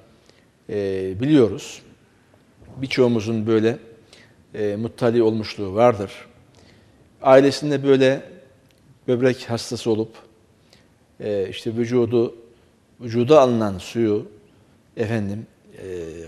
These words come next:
kanı temizlemeyen, değil mi? Ayırt edemeyen,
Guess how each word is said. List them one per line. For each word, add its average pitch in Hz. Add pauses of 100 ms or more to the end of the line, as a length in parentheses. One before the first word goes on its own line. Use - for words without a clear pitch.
kanı 127 (300)
temizlemeyen, 120 (120)
değil 139
mi? 120
Ayırt 113
edemeyen, 123